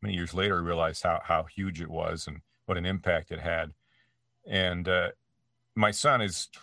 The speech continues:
what, how is he, twenty? He's twenty-two now, and, and he's, I go, "What are you watching?" It's, it's, it's, he's watching anime. He's watching a ton of anime. Um, and Toonami and, and other, you know,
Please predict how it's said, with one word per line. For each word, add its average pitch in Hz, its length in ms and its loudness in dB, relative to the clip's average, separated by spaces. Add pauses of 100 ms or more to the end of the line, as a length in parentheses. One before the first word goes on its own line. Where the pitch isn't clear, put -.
what, 123 180 -6
how 110 140 -4
is 87 100 -8
he, 90 100 -8
twenty? 104 400 -8
He's 107 140 -12
twenty-two 117 460 -6
now, 113 340 2
and, 92 260 -4
and 90 280 -4 (580)
he's, 170 400 -4 (640)
I 135 80 2
go, 156 80 0
"What 202 80 0
are 226 40 -2
you 226 80 -2
watching?" 226 400 -2 (920)
It's, 107 180 0
it's, - 260 -8
it's, 101 120 -4
he's 110 160 -2
watching 110 340 2
anime. 110 280 0 (340)
He's - 120 -8
watching 104 280 2
a 82 40 -4
ton 98 160 2
of 92 80 0
anime. 104 340 -2 (760)
Um, 82 520 2 (100)
and 90 160 -2
Toonami 90 580 2
and, 80 240 -4
and 85 140 -2
other, 87 320 -2
you 90 120 -6
know, 80 220 -2